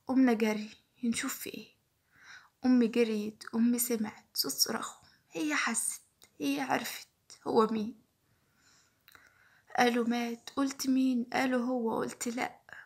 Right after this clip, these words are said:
أمي جريت جري حافية، وأنا واقفة أقول: "ده لأ،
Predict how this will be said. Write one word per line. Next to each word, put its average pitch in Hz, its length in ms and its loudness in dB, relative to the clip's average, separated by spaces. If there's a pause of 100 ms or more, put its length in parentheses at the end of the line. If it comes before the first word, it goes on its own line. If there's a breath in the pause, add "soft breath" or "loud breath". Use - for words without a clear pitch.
(140 loud breath)
أمي 262 260 0
جريت 233 480 0
جري 240 220 -2
حافية، - 580 -10 (540 loud breath)
وأنا 302 280 -2
واقفة - 500 -4 (680)
أقول: 233 320 -2
"ده 226 100 -6
لأ، 226 200 -10